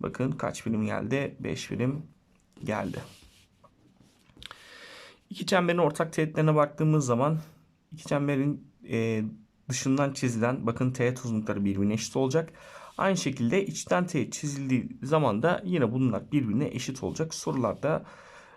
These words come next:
e, işimize yarayacak iki tane durum. Sorumuza baktığımız zaman yine klasik sorulardan bir tanesi sevgili arkadaşlar. N merkezi çemberin yarıçapı dört.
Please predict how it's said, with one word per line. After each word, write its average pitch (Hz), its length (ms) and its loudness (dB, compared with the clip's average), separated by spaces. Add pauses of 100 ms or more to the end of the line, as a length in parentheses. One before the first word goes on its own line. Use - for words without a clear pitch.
(140)
e, 92 280 -2
işimize 127 560 -2
yarayacak 131 760 -2 (500)
iki 131 220 -10
tane 123 300 0
durum. 113 280 2 (840)
Sorumuza 185 460 6
baktığımız 180 400 4
zaman 160 140 6
yine 165 200 0
klasik 147 420 0
sorulardan 123 640 2
bir 131 80 2
tanesi 151 380 -2
sevgili 147 320 -2
arkadaşlar. 147 560 -2 (1160)
N 196 180 4
merkezi 180 380 2
çemberin 165 300 2
yarıçapı 151 440 0
dört. 156 340 0